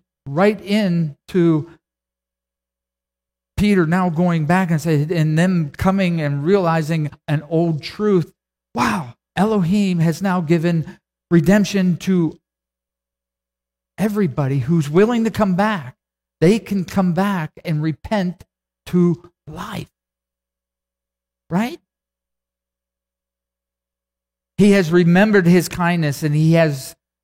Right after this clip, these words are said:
uh, trustworthiness to the house of Israel.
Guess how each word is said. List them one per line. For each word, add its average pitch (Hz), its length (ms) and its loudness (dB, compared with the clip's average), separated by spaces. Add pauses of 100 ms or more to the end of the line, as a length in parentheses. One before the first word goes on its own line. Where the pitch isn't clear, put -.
uh, 135 580 -4 (160)
trustworthiness 143 1200 -2 (260)
to 175 120 2
the 151 120 4
house 190 400 0
of 185 140 0
Israel. 131 560 -4